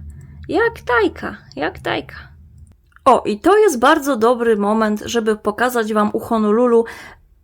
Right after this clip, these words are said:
to, o co mi chodziło. Zobaczcie, najnowszy listek jest taki... Niby to róż, niby to brąz, niby to trochę czerwone. Widzę, że kamera troszeczkę przekłamuje mi ten kolor,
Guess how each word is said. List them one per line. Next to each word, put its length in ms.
to, 200
o 100
co 160
mi 120
chodziło. 440
Zobaczcie, 540
najnowszy 640
listek 500
jest 200
taki... 420
Niby 260
to 140
róż, 500
niby 280
to 140
brąz, 520
niby 260
to 120
trochę 280
czerwone. 460
Widzę, 220
że 100
kamera 360
troszeczkę 520
przekłamuje 640
mi 100
ten 180
kolor, 380